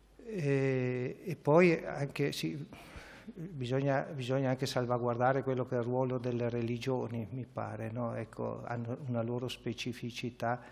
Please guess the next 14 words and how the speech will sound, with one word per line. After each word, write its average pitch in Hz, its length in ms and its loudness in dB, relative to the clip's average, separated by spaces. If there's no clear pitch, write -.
che 123 360 -2
a 135 120 -4
volte 120 360 0
può - 340 -2
essere, 131 320 0
non 120 160 2
può 127 160 6
essere 131 360 4
riducibile 131 760 0
semplicemente 123 1000 0
a, 113 460 -2
a 113 40 -4
tipo 127 380 -4
di, 123 220 -4